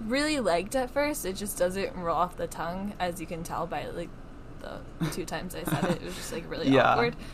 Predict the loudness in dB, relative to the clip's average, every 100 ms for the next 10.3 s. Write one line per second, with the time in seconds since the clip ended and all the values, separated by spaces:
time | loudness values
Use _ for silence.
0 | -14 -12 2 6 6 8 6 6 6 8
1 | 6 6 2 2 0 2 6 6 8 6
2 | 4 2 4 2 0 -4 0 2 6 4
3 | 4 0 0 6 8 8 6 -2 -10 -12
4 | -12 -10 2 2 4 0 0 -2 0 2
5 | 0 -2 -8 -12 -12 -10 4 4 4 0
6 | 0 0 -2 -2 -4 0 0 2 0 -2
7 | -4 0 2 2 0 -2 -2 0 0 0
8 | 0 0 -2 -2 -4 -4 -4 -4 -4 -4
9 | -2 -2 -2 -2 -2 -4 -4 -4 -6 -4
10 | -4 -4 -8